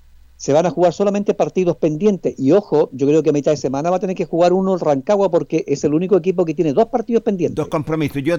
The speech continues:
Speaker 2: yo estaba pensando, Lucho, que se podía jugar el día miércoles y domingo.
Speaker 1: Exacto. Por ejemplo, Rancagua le queda partido pendiente la cuarta fecha frente a Lota.
Speaker 2: Sí.
Speaker 1: ¿Ya? Y el otro frente a Deportes Colchagua por la quinta fecha,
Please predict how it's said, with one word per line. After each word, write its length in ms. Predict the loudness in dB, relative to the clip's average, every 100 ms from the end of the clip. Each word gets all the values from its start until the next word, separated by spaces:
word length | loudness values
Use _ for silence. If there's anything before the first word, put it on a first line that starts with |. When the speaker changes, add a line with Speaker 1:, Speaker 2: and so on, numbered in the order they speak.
| -2
Speaker 2:
yo 100 | -4
estaba 240 | -2 -2
pensando, 400 | -2 -4 -4 -2
Lucho, 240 | -2 -2 -4
que 60 |
se 120 | -4 -6
podía 240 | -4 -4
jugar 240 | -4 -6
el 80 | -4
día 220 | -4 -4
miércoles 400 | -4 -6 -6 -6
y 40 | -2
domingo. 500 | 0 -2 -4 -6 -10 -16 -20 -20 _ -8 -2
Speaker 1:
Exacto. 480 | 0 2 2 0
Por 100 | 0
ejemplo, 300 | 2 2 2
Rancagua 440 | 2 0 2 2 2
le 120 | 2
queda 240 | 2 2
partido 280 | 0 0 0
pendiente 360 | 0 0 -2 -2
la 80 | 0
cuarta 300 | 0 0 -2
fecha 280 | -2 -4 -4
frente 320 | -2 -2 2
a 40 |
Lota. 380 | 4 2 2 -4 -4
Speaker 2:
Sí. 280 | -6 -6 -8 -20 -16
Speaker 1:
¿Ya? 300 | -2 0 0 -4 _ _ _
Y 120 | 2
el 100 | 4
otro 220 | 4 2
frente 220 | 0 0 0
a 40 |
Deportes 340 | 0 -2 -2
Colchagua 420 | -2 -2 -2 -2 -2
por 120 | 0
la 120 | -2
quinta 380 | 0 -2 -2 -4
fecha, 500 | 2 2 2 -8